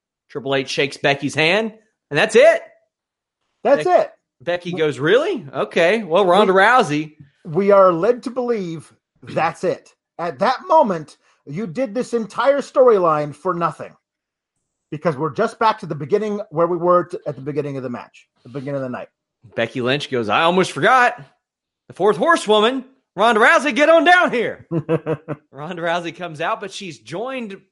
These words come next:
Speaker 1: by Vince McMahon shortly thereafter. And I've,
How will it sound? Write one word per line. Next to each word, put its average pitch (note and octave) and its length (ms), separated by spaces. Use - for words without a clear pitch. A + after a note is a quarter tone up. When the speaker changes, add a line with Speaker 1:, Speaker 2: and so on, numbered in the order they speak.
Speaker 1:
by F3 220
Vince E3+ 280
McMahon E3+ 560
shortly F3 320
thereafter. D3 720
And B2+ 140
I've, F3 260